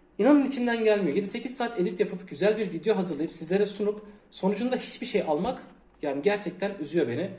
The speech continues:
Çünkü etkileşimin olmadığını düşünmeye başladım artık. YouTube Rise Online kategorisinde oyuncular artık merak etmiyorlar galiba. Oyun nereye gidiyor, nereye gidecek, neler olacak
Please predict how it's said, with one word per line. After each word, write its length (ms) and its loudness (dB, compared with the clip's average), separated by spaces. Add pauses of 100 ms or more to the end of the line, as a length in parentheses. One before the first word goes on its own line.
(340)
Çünkü 440 -4 (720)
etkileşimin 680 0 (100)
olmadığını 600 8
düşünmeye 380 -4
başladım 320 -6
artık. 340 -12
YouTube 500 0
Rise 140 4
Online 340 0 (240)
kategorisinde 800 0 (300)
oyuncular 400 4
artık 300 -4
merak 340 2
etmiyorlar 440 2
galiba. 340 0
Oyun 260 0
nereye 200 0
gidiyor, 280 0
nereye 180 2
gidecek, 340 -2
neler 180 0
olacak 240 -2